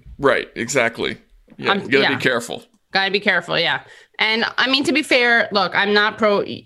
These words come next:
Speaker 2: as peop-, as, as listeners and viewers know, I've kind of built, carved out an, uh, a philo-, philosophical moral space to interrogate necrophilia. But like this, I don't have anything, there's nothing good about this. This is kind of a,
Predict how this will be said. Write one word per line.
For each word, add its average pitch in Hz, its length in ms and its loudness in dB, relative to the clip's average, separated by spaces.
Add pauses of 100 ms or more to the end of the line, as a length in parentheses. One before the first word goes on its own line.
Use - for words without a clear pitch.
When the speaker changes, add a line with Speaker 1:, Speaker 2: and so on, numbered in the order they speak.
Speaker 2:
as 208 160 0
peop-, 233 220 -2
as, 180 380 -2
as 208 180 0
listeners 220 340 0
and 214 120 4
viewers 190 280 2
know, 190 280 2
I've 170 200 0
kind 180 260 0
of 175 120 -4 (120)
built, 170 340 -2
carved 185 260 0
out 165 160 0
an, 160 220 2
uh, 143 540 -2 (120)
a - 200 -4
philo-, 190 420 -2 (320)
philosophical 185 580 2
moral 170 640 2
space 175 580 -4 (680)
to 190 580 4
interrogate 196 920 0 (100)
necrophilia. 208 920 2
But 208 200 0
like 202 260 2
this, 277 220 2
I 254 140 4
don't 226 160 2
have 196 160 2
anything, 190 400 2
there's 202 180 2
nothing 220 300 4
good 175 160 2
about 139 240 -2
this. - 420 -2
This 277 160 2
is 330 100 2
kind 226 320 2
of 175 80 0
a, 165 80 -6